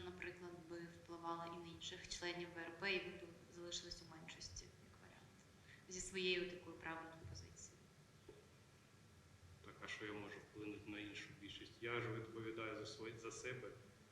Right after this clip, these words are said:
Speaker 2: Тобто, ну, те, що стосується мене, мені не надо телефонувати, це бі-, це не дасть, це марна справа. Але,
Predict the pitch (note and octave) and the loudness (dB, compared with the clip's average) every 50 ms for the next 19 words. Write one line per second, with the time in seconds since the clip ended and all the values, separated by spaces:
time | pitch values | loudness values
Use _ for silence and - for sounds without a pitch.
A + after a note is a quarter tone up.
0 | - - - - G#2+ G#2 - - - G#2+ G#2 - - - A#2+ B2 A#2+ B2 A#2+ A#2+ | -16 -12 -6 -4 -2 -2 -2 0 -2 -2 -2 0 2 6 8 8 8 8 8 6
1 | A#2+ - A#2+ A#2+ - - B2 B2 A#2 - A#2+ A#2+ A2 A2+ B2 C#3 C#3 C3 A2+ G2 | 4 4 2 0 2 4 4 6 6 6 4 2 4 4 4 4 6 6 6 6
2 | F2+ F2 - - - - - - - - G#2+ A2+ A2+ A#2+ B2 B2+ B2+ B2+ B2+ B2 | 4 4 0 -6 -10 -12 -12 -12 -8 -4 -2 0 2 4 4 6 6 6 6 6
3 | A#2 A2 A2+ - - G2 G#2+ G#2 G#2 - A2+ G2+ - - A2 A#2+ B2+ B2+ B2 - | 6 4 4 2 2 0 0 -2 -2 -2 -2 -2 -2 -2 -2 0 0 0 0 -2
4 | - - - A#2+ A2+ - - - - - - - - - - - - B2 A#2+ A#2+ | -4 -4 -2 -4 -4 -4 -8 -10 -12 -12 -14 -12 -12 -12 -12 -8 -4 0 2 4
5 | A#2+ A#2 B2+ B2 A2+ A#2 - - - C#3+ C3+ C#3 C#3 C#3 C3+ C3+ B2 A2+ - - | 6 6 6 6 6 4 2 2 6 8 10 10 12 10 10 10 8 6 4 2
6 | - A#2+ A2 G#2 - - - - - - - - - - - - - - - - | 0 2 2 2 2 0 -2 -4 -8 -10 -12 -12 -14 -16 -16 -14 -14 -14 -12 -12
7 | - - - - - - - - - - - - - - - - - - - - | -14 -14 -14 -14 -14 -16 -16 -14 -14 -14 -14 -12 -10 -10 -8 -8 -10 -12 -12 -8
8 | - A#2 A#2 A2+ A2+ A#2 A#2+ A#2 | -2 2 4 6 8 8 8 8